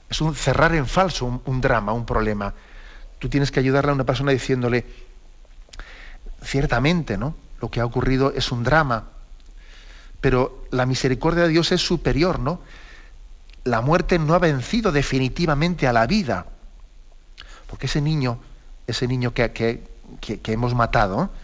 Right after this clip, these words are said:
y que todos tenemos nuestra parte de culpa, ¿no? en haber construido una sociedad, ¿eh? digámoslo claramente, ¿no? Todos somos copartícipes de esta cultura de muerte,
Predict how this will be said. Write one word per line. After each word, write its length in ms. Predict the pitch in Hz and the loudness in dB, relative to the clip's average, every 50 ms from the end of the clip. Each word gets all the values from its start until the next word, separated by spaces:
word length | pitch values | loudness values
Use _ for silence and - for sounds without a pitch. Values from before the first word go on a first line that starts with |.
| - - - - - - - - - - - - | -10 -12 -12 -10 -12 -14 -14 -14 -16 -16 -10 -10
y 80 | - 120 | -6 -4
que 100 | - 110 | -4 -2
todos 240 | - 131 143 127 - | 2 2 2 2 2
tenemos 320 | - 123 135 139 131 127 | 0 2 2 2 2 0
nuestra 340 | 127 120 - - 107 - - | 0 -2 0 0 0 2 4
parte 280 | 156 156 151 - 139 | 4 4 4 2 0
de 100 | 120 117 | -2 -2
culpa, 400 | 113 - 143 151 143 127 - 113 | 0 0 0 0 0 2 0 0
¿no? 120 | 113 139 143 | 2 2 0
en 80 | 127 | 2
haber 240 | 117 117 131 147 143 | 2 2 2 2 2
construido 540 | - 156 131 - - 131 123 131 143 139 143 | 2 0 -2 -2 0 0 2 2 2 2 2
una 140 | 131 123 117 | 2 2 2
sociedad, 760 | - - 127 113 - - 120 113 110 143 180 170 143 107 95 - - - - - - - | 2 0 0 -2 0 -2 -2 0 2 4 4 4 2 2 -2 -6 -14 -14 -14 -14 -10 -6
¿eh? 180 | 120 160 180 - - - - - - - - | -6 -6 -6 -8 -12 -14 -14 -14 -16 -16 -8
digámoslo 460 | - 104 107 131 143 135 123 127 127 120 | -6 -4 -2 0 0 0 0 0 0 0
claramente, 560 | - 135 127 123 123 143 143 135 123 - 113 | 2 2 2 2 2 0 0 -2 -2 -4 -2
¿no? 160 | 110 135 135 - - - - - - - - | -2 -2 -4 -4 -10 -14 -16 -12 -12 -8 -2
Todos 280 | - 175 165 165 127 | -2 0 0 2 0
somos 260 | - 156 151 151 127 | 2 0 2 0 0
copartícipes 880 | - - 139 120 - 120 113 107 - - 202 175 - 175 127 143 123 110 | 2 0 0 2 2 2 2 2 0 -2 -2 -2 -2 -2 -2 -2 0 2
de 60 | 151 | 0
esta 200 | 151 - 156 - | 2 2 0 0
cultura 520 | - - 127 123 120 117 - 175 185 156 | 0 -2 -2 -2 -2 0 2 2 4 4
de 100 | 131 123 | 4 2
muerte, 500 | 120 143 190 190 170 - - 110 - - | 2 0 0 0 -2 -2 -4 -4 -4 -4